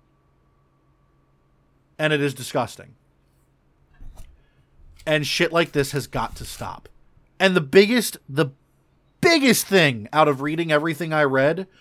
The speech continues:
one of those cops had a f-, fucking complaint about them years ago that they were abusing an inmate when they were a corrections officer at a jail.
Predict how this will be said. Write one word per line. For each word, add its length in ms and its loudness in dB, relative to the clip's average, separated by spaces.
one 240 4
of 160 0
those 300 4
cops 540 2
had 220 6
a 120 4
f-, 260 -8
fucking 340 0
complaint 540 0
about 360 2
them 180 -2
years 360 -2
ago 500 -8
that 140 4
they 120 2
were 260 6
abusing 520 4
an 100 -2
inmate 600 -6
when 160 2
they 120 2
were 200 6
a 60 4
corrections 500 -2
officer 480 4
at 80 2
a 60 0
jail. 500 -4